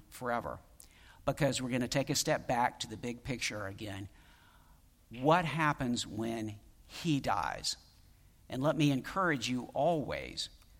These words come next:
when you have questions about yourself, the best person to start asking about is Jesus. You wanna know what happens to you when you die? The best <laughs> point of reference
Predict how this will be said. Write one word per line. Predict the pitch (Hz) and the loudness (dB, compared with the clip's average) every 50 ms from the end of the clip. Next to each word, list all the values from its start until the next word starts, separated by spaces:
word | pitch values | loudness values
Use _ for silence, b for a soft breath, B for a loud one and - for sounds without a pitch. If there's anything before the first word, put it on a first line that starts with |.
| b b - | b b -6
when | - 117 135 | 0 2 2
you | 165 180 | 2 4
have | 175 180 156 147 - | 4 4 2 2 2
questions | - 151 156 165 - - - 185 185 185 180 170 - - - - - - - | 2 2 4 4 2 0 -2 -2 -2 -4 -4 -4 -6 -8 -8 -16 -20 -18 -12
about | - - - 135 127 - 117 | -6 0 2 2 2 2 0
yourself, | 123 131 131 - 156 147 151 165 160 - - - b b b b b b b b b b b | -2 -2 0 2 2 2 2 0 -2 -4 -10 -18 b b b b b b b b b b b
the | 120 117 | -2 4
best | 107 165 170 - - | 6 6 6 6 4
person | - 151 139 - 135 120 | 2 2 2 2 0 0
to | 107 | -2
start | - - 117 110 - | 0 2 2 2 2
asking | - 117 135 143 - - 123 110 | 2 0 0 0 0 -2 -4 -4
about | 101 120 107 104 104 - - | -2 0 0 0 0 -2 -2
is | 110 117 117 110 - | -6 -4 -4 -6 -6
Jesus. | - - - - - 120 117 127 117 101 - - - - - - - - - - b b b b b b b | -8 -8 -6 -4 -2 -2 0 0 0 -2 -4 -4 -6 -8 -8 -8 -8 -12 -20 -20 b b b b b b b
You | - 113 127 | -6 -2 2
wanna | 139 156 160 156 | 4 6 6 8
know | 156 156 151 | 8 6 6
what | 143 143 131 | 6 4 4
happens | 131 139 139 143 147 143 135 | 2 2 0 2 2 0 0
to | 135 131 | 0 0
you | 127 131 143 135 | 2 2 2 2
when | 131 135 135 127 | 2 2 2 2
you | 120 123 117 | 2 0 0
die? | 113 135 123 123 135 147 165 175 165 - b b b b b b b b | 0 2 4 4 6 4 4 2 0 -4 b b b b b b b b
The | b - | b 4
best | 156 156 - 143 - - - - - | 4 6 6 6 4 2 0 -2 0
<laughs> | |
point | - 170 160 147 | 4 6 6 6
of | 135 123 | 6 6
reference | 143 160 175 160 - 131 123 120 117 - - | 6 6 6 6 4 -2 -4 -2 -2 -4 -4